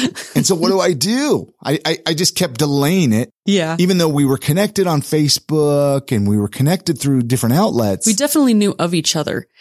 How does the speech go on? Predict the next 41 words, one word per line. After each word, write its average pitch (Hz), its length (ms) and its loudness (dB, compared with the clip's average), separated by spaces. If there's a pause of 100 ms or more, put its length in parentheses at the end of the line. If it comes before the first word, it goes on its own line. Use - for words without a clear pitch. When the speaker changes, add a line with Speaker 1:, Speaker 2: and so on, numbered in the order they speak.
(140)
Speaker 2:
And 220 120 0
I 294 60 2
was 262 100 2
doing 247 220 2
my 185 160 2
own 311 160 2
podcast, 160 760 -4 (100)
but 220 120 0
I 240 140 0
didn't, 254 460 0
I 247 160 2
didn't 226 320 2
have 214 520 -2 (240)
the 190 140 0
com-, 208 240 2
I 226 80 0
didn't 254 200 4
know 214 120 4
the 214 80 -2
podcast 202 400 -2
community 180 440 0
existed. - 600 -2 (360)
So 175 220 0
Chris - 340 0
was 180 140 0
one 180 100 2
of 175 60 -2
the 180 120 2
only 175 180 0
few 208 200 -2
podcasters 175 720 -2
that 170 80 -2
I 156 60 -2
was 160 160 0
really 175 220 0
aware 165 340 0
of. - 240 -6 (320)
And 190 140 2
I 175 60 0
had 170 200 0
a, 170 160 0